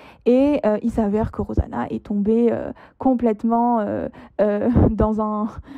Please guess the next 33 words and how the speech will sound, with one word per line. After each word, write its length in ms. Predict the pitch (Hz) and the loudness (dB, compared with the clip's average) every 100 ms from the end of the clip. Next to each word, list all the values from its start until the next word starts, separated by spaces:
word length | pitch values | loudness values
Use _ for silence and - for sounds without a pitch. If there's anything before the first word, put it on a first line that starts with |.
| - 226 | -2 0
état 300 | 233 240 220 | 2 0 -2
de 100 | 202 | -2
dépression 760 | 233 247 - 240 - 247 240 | 0 0 -2 -2 -2 -2 -2
nerveuse. 680 | 214 208 202 208 220 262 240 - - | -2 -4 -4 -4 -2 -4 -6 -12 -8
Elle 160 | 208 208 | -4 -4
a 80 | |
complètement 420 | 208 262 262 240 240 | -4 -4 -2 -2 -2
perdu 320 | 226 202 208 | -4 -4 -4
la 160 | 214 | -4
tête, 220 | 208 226 233 | -2 -2 -2
elle 180 | - 240 | -2 0
ne 80 | 233 | -2
sait 200 | - 220 | -4 -6
plus 300 | - 240 233 - - | -2 -2 -2 -8 -20
ce 60 | - | -2
qu'elle 220 | 214 196 | -2 -2
fait, 420 | - 220 226 240 | -2 0 2 2
elle 180 | 220 196 | 0 0
agit, 460 | 202 196 214 220 202 | -2 -2 -2 0 0
euh, 160 | 196 | -2
d'une 280 | 190 208 214 | -6 -4 -4
façon, 520 | 214 214 - 233 226 | -4 -6 -4 -2 0
euh, 180 | 208 185 - - - | 0 -4 -8 -18 -2
qui 140 | 262 | 2
n'est 140 | 254 240 | 4 2
pas 140 | 208 | 0
la 140 | 202 | -4
sienne, 600 | - - 220 226 226 208 | -4 -2 0 2 0 -4
tout 140 | 202 226 | -6 -4
le 80 | 233 | -2
monde 160 | 214 | -2
le 100 | 196 | -6
sait, 340 | - 233 240 | -2 0 2